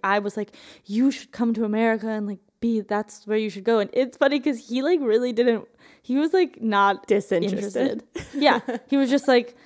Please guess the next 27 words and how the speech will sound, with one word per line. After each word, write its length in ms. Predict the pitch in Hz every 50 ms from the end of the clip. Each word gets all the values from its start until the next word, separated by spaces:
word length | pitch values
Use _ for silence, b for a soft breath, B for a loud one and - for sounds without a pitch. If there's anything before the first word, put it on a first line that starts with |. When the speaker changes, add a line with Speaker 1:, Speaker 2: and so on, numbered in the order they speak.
| B B B B B B
Speaker 1:
he 60 | -
was 80 | 254 247
like, 160 | 240 269 -
"I 60 | 233
don't 160 | 254 311 359 359
really 180 | 370 370 381
wanna 260 | 349 233 226 277 320 302
go 180 | 214 131 104
there." 160 | 190 - 113 -
And 100 | 247 247
he 80 | 269
kind 180 | 285 349 349 339
of 60 | 320
had 200 | 285 262 233 214
that, 120 | 226 220
like, 300 | 208 208 196 185 - _ - -
sort 260 | 220 - - 214 202
of 140 | 202 196 190
semi-Soviet 1300 | - - 208 196 196 202 190 185 185 185 180 190 190 - _ _ _ - - - 196 185 180 180 185 -
romanticism 680 | - 185 180 180 175 180 - 196 - - 208 196 190 190
going 260 | 185 185 180 180 175
on 240 | 175 170 160 175 185
where 80 | 185 190
he 140 | 180 190
was 140 | - - 185
just 220 | - - - - -
like, 300 | - 64 - - _